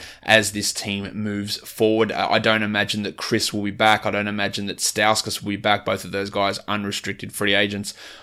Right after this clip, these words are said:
on this squad, just to create a little bit more flexibility to bring other guys in. So I think Chris is gone. I think Fry's gone. Uh, I think Stauskas is gone. I think Smith is gone.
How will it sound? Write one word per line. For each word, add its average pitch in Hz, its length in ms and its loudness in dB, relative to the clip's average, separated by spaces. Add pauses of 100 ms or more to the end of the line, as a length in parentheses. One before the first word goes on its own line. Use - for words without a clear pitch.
on 120 180 6
this 110 140 2
squad, 104 300 0
just 135 160 0
to 117 60 -2
create 104 340 2
a 104 40 0
little 110 340 2
bit 104 160 0
more 101 180 -4
flexibility 101 800 -2 (180)
to - 100 -8
bring 101 200 -2
other 101 160 0
guys 98 320 0
in. 101 140 -6
So 107 120 2
I 143 120 8
think 135 200 0
Chris 160 240 4
is 127 120 0
gone. 131 240 4
I 123 40 0
think 113 300 -4 (160)
Fry's 120 420 6
gone. 113 380 4
Uh, 104 360 2
I 104 60 2
think 101 280 -4
Stauskas 120 640 4
is 110 120 0
gone. 113 340 4
I 107 60 0
think 107 220 -4
Smith 127 380 2
is 110 120 4
gone. 110 360 2